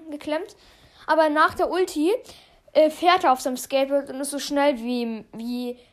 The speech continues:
ähm, wie Edgar nach der Ulti. Nee, nee, noch besser, noch so, der ist so dann so schnell wie Max. Wie Max mit der Ult. Für ein paar Sekunden, für fünf oder so.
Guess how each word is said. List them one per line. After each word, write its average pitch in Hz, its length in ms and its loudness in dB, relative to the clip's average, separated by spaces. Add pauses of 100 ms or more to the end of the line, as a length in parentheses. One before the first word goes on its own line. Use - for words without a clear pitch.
(360)
ähm, 240 520 0
wie 240 340 -8
Edgar 254 380 -6
nach 220 200 -12
der 226 120 -12
Ulti. 226 280 -12
Nee, 277 180 0
nee, 269 300 0
noch 262 140 -4
besser, 233 300 -10
noch 220 260 -10
so, 247 300 -8
der 240 200 -6
ist 240 80 -16
so 233 80 -18
dann 226 240 -10
so 226 80 -12
schnell 233 340 -10
wie 226 80 -8
Max. 233 540 -4 (960)
Wie 226 100 -12
Max 233 540 -8
mit 226 200 -10
der 214 120 -8
Ult. 214 380 -10 (1000)
Für 240 140 -6
ein 214 220 -10
paar 214 180 -12
Sekunden, 214 360 -18
für - 200 -20
fünf 214 340 -14
oder 208 200 -12
so. 214 200 -14